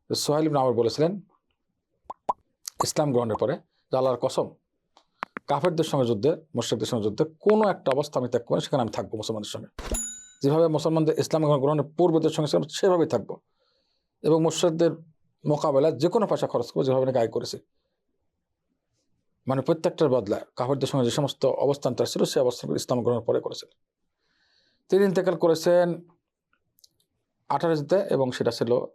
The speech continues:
মহামারীতে শহীদ। এবং কেউ কেউ বলেছেন ইয়ারমুকের যুদ্ধে রোম বাহিনীর সঙ্গে যুদ্ধের সময় ইন্তেকাল করেছেন। এবং তিনি বলতেন যে, "আমি আল্লাহ রাস্তায়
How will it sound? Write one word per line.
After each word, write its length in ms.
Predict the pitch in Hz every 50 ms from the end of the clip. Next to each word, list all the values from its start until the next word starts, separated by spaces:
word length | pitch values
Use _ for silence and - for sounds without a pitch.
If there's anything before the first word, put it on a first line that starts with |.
| _ 120
মহামারীতে 480 | 120 107 117 117 107 104 104 - 110 - - _ _ _ _ _ _ _ _ _
শহীদ। 300 | - - 139 131 143 147 - _ _ _ _ _ _ _ _ _ _ _ _ _ _ _ _ _ _ _ _ _ _ _ _ _
এবং 120 | - 160 151
কেউ 100 | 170 170
কেউ 120 | 160 160 151
বলেছেন 240 | 147 139 - 147 -
ইয়ারমুকের 380 | 135 135 135 135 127 - 127
যুদ্ধে 400 | 110 127 147 127 117 113 117 - - - _ _ _ _ _ _ _ _ _ _ _ _ _ _ _ _ _ - 107 -
রোম 180 | 123 127 120 123
বাহিনীর 200 | 123 120 117 113
সঙ্গে 220 | - - 117 104
যুদ্ধের 220 | 113 104 98 - -
সময় 280 | - - 107 113 - - _ _ _ _ _ _ _ _ _ _ -
ইন্তেকাল 280 | 123 107 117 98 98
করেছেন। 300 | 98 98 - - - - - _ _ _ _ _ _ _ _ _ _ _ _ _ _ _ _ _ _ _ _ _ _ _ _ _ _ _ _ _ _ _ _ _ _ _ _ _ _ _ _ _ _ _ _ _ _ _ _ _ _ _ _ _ _ _ _ _ _ _ _ _ _ _ _ _ _ _ - - _ - - _ _ _ _ _ _ _
এবং 160 | - 156 160 147
তিনি 200 | 160 202 208 202
বলতেন 400 | 190 190 165 147 160 170 196 175
যে, 100 | 165 156
"আমি 380 | 135 135 135 139 143 147 - - - _ _ _ _ _ _ _ _ _ _ _ _ _ _ _ _ _ _ _ _ _ _ _ _ _ _ _
আল্লাহ 260 | - 131 139 143 143 139
রাস্তায় 420 | 131 - - - 131 120 120